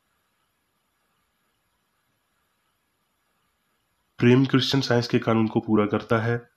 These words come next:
और इस दिव्य सिद्धांत की कुछ भी कमी,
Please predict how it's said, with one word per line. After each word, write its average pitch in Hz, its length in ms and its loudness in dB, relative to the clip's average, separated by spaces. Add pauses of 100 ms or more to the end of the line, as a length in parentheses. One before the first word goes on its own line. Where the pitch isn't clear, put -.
(380)
और 113 200 -2
इस - 220 -8
दिव्य 120 260 2
सिद्धांत 110 460 -2
की 120 100 -6
कुछ - 280 -6
भी 113 160 -6
कमी, 110 380 -4